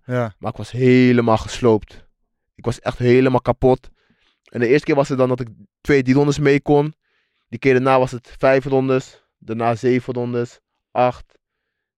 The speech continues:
Speaker 2: negen, tien. En dan op een gegeven moment kon ik gewoon het hele uur met die mannen meedraaien. Maar het tempo daar is, was vele malen hoger en
Speaker 1: Ja.
Speaker 2: vele malen harder
Speaker 1: Ja.
Speaker 2: dan wat ik gewend was. Maar in mijn hoofd zit die,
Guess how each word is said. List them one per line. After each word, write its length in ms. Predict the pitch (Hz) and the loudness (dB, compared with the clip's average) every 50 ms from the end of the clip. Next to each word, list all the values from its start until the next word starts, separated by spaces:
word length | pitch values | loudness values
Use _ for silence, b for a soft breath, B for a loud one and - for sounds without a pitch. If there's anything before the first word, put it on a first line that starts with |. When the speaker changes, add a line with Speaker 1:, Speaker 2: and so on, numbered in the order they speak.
| _ _ _ _ | _ _ _ _
Speaker 2:
negen, 400 | - 123 123 123 127 123 - 131 - | -4 -2 0 0 0 -2 -4 -10 -8
tien. 240 | 127 123 127 127 117 | -6 -6 -4 -4 -6
En 120 | 117 123 | -4 -2
dan 160 | 123 123 123 | 0 -2 -2
op 140 | 120 120 - | -4 -8 -10
een 140 | - - 131 | -12 -10 -4
gegeven 100 | - 139 | -2 0
moment 180 | 135 131 127 | 0 0 -2
kon 100 | - 139 | -4 -4
ik 60 | 127 123 | -6 -4
gewoon 160 | - 131 120 | -6 -6 -4
het 80 | 127 135 | -2 -2
hele 120 | 127 127 | -4 -4
uur 180 | 104 123 131 131 | -2 -4 -4 -4
met 100 | 127 123 | -2 -4
die 100 | 127 127 | -4 -4
mannen 240 | 123 120 123 120 120 | -4 -4 -4 -4 -4
meedraaien. 680 | 117 117 120 120 120 120 117 113 113 120 127 156 - _ _ _ _ _ _ _ _ _ _ _ _ _ _ | -2 -2 -2 -2 0 0 2 2 2 0 -2 -6 -10 _ _ _ _ _ _ _ _ _ _ _ _ _ _
Maar 140 | - 110 110 | -8 -6 -6
het 120 | - - | -6 -2
tempo 420 | - 123 123 127 127 127 120 117 113 - _ _ _ _ | -2 -2 -2 -2 -4 -4 -6 -6 -6 -10 _ _ _ _
daar 240 | 117 110 110 101 82 | 0 0 2 2 0
is, 300 | 104 - - - - - _ | -2 -4 -8 -14 -20 -20 _
was 220 | _ 101 123 - - | _ -6 -6 -6 -6
vele 800 | - - - 151 151 156 156 156 151 151 147 139 139 135 131 | -10 -4 0 2 2 4 4 4 4 4 4 4 4 4 2
malen 320 | 131 131 131 127 127 127 123 | 2 2 2 2 4 2 4
hoger 340 | 127 127 127 131 - - 117 | 4 4 4 4 2 -2 -6
en 100 | 107 113 - | -8 -10 -10
Speaker 1:
Ja. 80 | 113 - | -6 -2
Speaker 2:
vele 280 | 139 143 143 139 139 | 0 2 2 2 2
malen 260 | 135 139 131 127 120 120 | 2 2 2 2 2 4
harder 340 | 123 127 127 131 139 147 - _ _ _ _ _ | 4 4 4 2 0 0 -2 _ _ _ _ _
Speaker 1:
Ja. 240 | - 123 123 120 123 | -10 -6 -6 -6 -6
Speaker 2:
dan 80 | 117 120 | -2 -2
wat 100 | 127 120 | -2 -2
ik 60 | 123 | -2
gewend 320 | - - 127 127 127 127 120 | -4 -2 0 0 0 0 0
was. 280 | 120 117 110 - - _ _ _ _ _ _ _ _ _ _ _ _ _ _ _ _ _ _ _ _ _ _ _ _ | -2 -2 -2 -4 -8 _ _ _ _ _ _ _ _ _ _ _ _ _ _ _ _ _ _ _ _ _ _ _ _
Maar 180 | 82 107 120 | -2 0 0
in 60 | 127 | 2
mijn 120 | 135 127 123 | 2 4 4
hoofd 220 | 131 139 165 - | 4 4 2 2
zit 300 | - 151 - - _ _ _ | 0 -4 -4 -4 _ _ _
die, 500 | - 131 139 147 139 139 143 143 - _ | -4 0 2 2 2 2 0 -2 -6 _